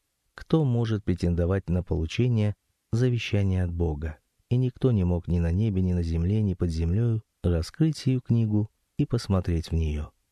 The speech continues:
И Иоанн плакал, потому что не нашлось никого достойного открыть и прочитать свиток, и даже заглянуть в него. И один из старцев сказал мне: "Не плачь, вот лев от колена Иудина, корень Давидов,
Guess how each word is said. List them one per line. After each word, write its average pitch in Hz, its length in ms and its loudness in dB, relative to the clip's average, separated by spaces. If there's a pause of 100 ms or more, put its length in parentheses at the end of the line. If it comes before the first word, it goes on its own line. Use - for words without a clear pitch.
И 107 160 2
Иоанн 95 380 2
плакал, 98 360 0
потому 95 340 0
что - 160 0
не 92 100 2
нашлось 98 400 0
никого 98 340 0
достойного 104 540 0
открыть 110 380 -2
и 95 40 -4
прочитать 113 480 0
свиток, - 560 -4 (280)
и 101 100 0
даже 107 280 0
заглянуть 110 580 -2
в 85 40 -6
него. 78 340 -4 (340)
И 95 60 2
один 90 320 2
из 82 80 -6
старцев - 680 -4 (160)
сказал 110 500 0
мне: 73 280 -6 (220)
"Не 90 180 2
плачь, 120 440 -4 (240)
вот 95 280 2
лев 101 260 0
от 92 120 -2
колена 90 480 0
Иудина, 117 540 0
корень 98 440 0
Давидов, 110 600 -2